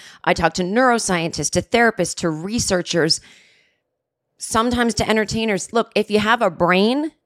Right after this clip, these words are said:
I don't mean that in a pejorative, like, if you're not stupid, but literally, if you have a brain in your head, you might be interested in how it works. If you have a nervous system, you might be interested in how it works. S-, if you've ever had stress, you might be interested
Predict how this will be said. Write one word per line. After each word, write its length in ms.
I 60
don't 160
mean 140
that 220
in 80
a 140
pejorative, 600
like, 160
if 80
you're 60
not 200
stupid, 400
but 160
literally, 380
if 100
you 60
have 100
a 60
brain 220
in 80
your 100
head, 280
you 100
might 160
be 100
interested 360
in 60
how 140
it 60
works. 220
If 40
you 60
have 120
a 40
nervous 500
system, 340
you 80
might 160
be 80
interested 300
in 80
how 120
it 60
works. 280
S-, 220
if 120
you've 120
ever 200
had 200
stress, 720
you 100
might 200
be 80
interested 540